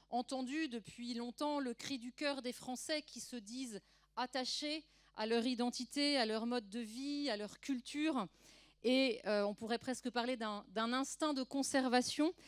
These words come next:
euh, qui est d'autant plus puissant d'ailleurs que les menaces,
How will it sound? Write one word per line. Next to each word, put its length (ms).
euh, 500
qui 120
est 60
d'autant 260
plus 160
puissant 380
d'ailleurs 320
que 120
les 160
menaces, 540